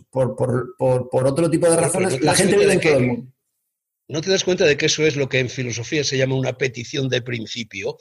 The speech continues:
Speaker 2: Porque eso sucede a partir del momento en que estalla Internet. Antes no. Antes la gente compraba las cosas. Yo nunca he comprado nada por catálogo. Jamás compraría nada por catálogo.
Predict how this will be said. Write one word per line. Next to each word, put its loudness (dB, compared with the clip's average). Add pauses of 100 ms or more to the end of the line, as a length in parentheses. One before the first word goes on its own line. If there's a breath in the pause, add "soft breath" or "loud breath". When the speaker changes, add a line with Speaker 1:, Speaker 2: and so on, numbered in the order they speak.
(300 loud breath)
Speaker 2:
Porque -4
eso 0
sucede -2 (120)
a -6
partir -2
del 2
momento 0
en -2
que -4
estalla 0
Internet. 0 (180 soft breath)
Antes 0
no. 0 (340 soft breath)
Antes -2
la 2
gente 0
compraba 2
las 0
cosas. -2
Yo 2
nunca 2
he 0
comprado 0
nada 0
por -4
catálogo. -8
Jamás 0
compraría 2
nada 2
por -6
catálogo. -10